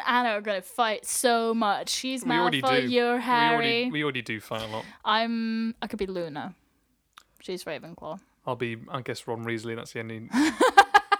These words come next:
Speaker 2: You know, that's what everyone
Speaker 1: <laughs> That's
Speaker 2: says.
Speaker 1: pretty accurate.
Speaker 2: "You look like the mixture between Ron Weasley and Harry Potter." You know that.
Speaker 1: Harry Potter? I thought it was Prince Harry.
Speaker 2: Oh, yeah, and Prince Harry. Yeah, okay, fine. But, uh, yeah, I'm not
Speaker 1: Mm.
Speaker 2: ginger ginger. I just have the tinge of the ginger, the fringe, all right?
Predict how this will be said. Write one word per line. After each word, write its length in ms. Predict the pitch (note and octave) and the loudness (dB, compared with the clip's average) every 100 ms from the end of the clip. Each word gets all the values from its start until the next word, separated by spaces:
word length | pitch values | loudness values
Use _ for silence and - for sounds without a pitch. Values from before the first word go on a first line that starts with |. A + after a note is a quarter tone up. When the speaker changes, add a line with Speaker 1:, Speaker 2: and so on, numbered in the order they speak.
| - G4 G#4+ - G#4 - - - - - | 0 2 2 2 -2 -2 -8 -6 -6 -8
Speaker 2:
You 80 | - | -6
know, 120 | C3 C3 | 0 2
that's 180 | C3+ - | 4 4
what 80 | C#3 | 4
everyone 200 | C3 B2+ | 2 -2
Speaker 1:
<laughs> 0 | |
That's 100 | - | 2
Speaker 2:
says. 180 | C3 C3+ | 2 2
Speaker 1:
pretty 200 | B3 G3+ | -2 -4
accurate. 440 | G#3 - G#3 F#3 | -4 -8 -10 -2
Speaker 2:
"You 120 | C#4 | 2
look 180 | C#4+ - | 2 4
like 260 | G#3 A3+ A3+ - | 4 2 0 -10
the 100 | A3+ | -6
mixture 340 | C4 C4+ - F3+ | -4 -4 -4 -2
between 340 | G#3 B3+ B3+ | -2 -4 0
Ron 240 | C4 C4 | 0 0
Weasley 400 | B3+ A#3 D#3 E3+ | -2 -4 -4 -4
and 100 | A3+ A#3 | -4 -2
Harry 260 | A#3 B3 | 0 0
Potter." 480 | B3+ D4 C#4 A#3+ D3+ | 2 0 2 0 0
You 120 | A3 C#4+ | -2 -4
know 180 | D4 B3+ | -4 -2
that. 220 | C4 C#4+ | -4 -4
Speaker 1:
Harry 320 | - G#3+ A3 B3+ | -8 -8 -6 -8
Potter? 320 | - C#4 G#3 | -10 -10 -10
I 140 | F3+ | -10
thought 140 | G#3+ G#3+ | -8 -10
it 40 | |
was 140 | A3 | -10
Prince 280 | - A3 A3 | -12 -10 -10
Harry. 420 | B3+ B3 E3 F#3+ - | -10 -12 -12 -12 -4
Speaker 2:
Oh, 80 | D#3 | -2
yeah, 180 | C#3 | 0
and 100 | B2+ | -2
Prince 220 | B2+ B2 - | -4 -6 -6
Harry. 240 | A#2 B2 | -6 -2
Yeah, 160 | C#3 B2+ | 0 0
okay, 260 | C3+ A#2+ A#2 | 0 -4 -4
fine. 340 | B2+ A#2 A#2+ | -6 -6 -4
But, 140 | C#3+ | -2
uh, 100 | D3 D3 - | -2 -4 -10
yeah, 400 | E3 E3 C3+ A2+ - - | -8 -6 -6 -8 -14 -12
I'm 100 | - | -6
not 140 | G3 F3 | -4 -2
Speaker 1:
Mm. 40 | |
Speaker 2:
ginger 280 | D3 F3+ D#3+ | -2 -2 -2
ginger. 460 | B2 B2 A#2 A#2+ B2 | -6 -8 -6 -6 -4
I 60 | C3+ | -6
just 160 | D3+ | -4
have 120 | E3+ D3+ | -4 -4
the 60 | |
tinge 260 | - D#3 C#3 | -6 -8 -8
of 60 | C3 | -8
the 40 | |
ginger, 240 | C3 C#3 | -6 -6
the 120 | B2+ A#2 | -6 -6
fringe, 420 | - C#3+ B2 A2 | -4 -6 -6 -4
all 80 | A#2+ | -2
right? 160 | A#2+ | -2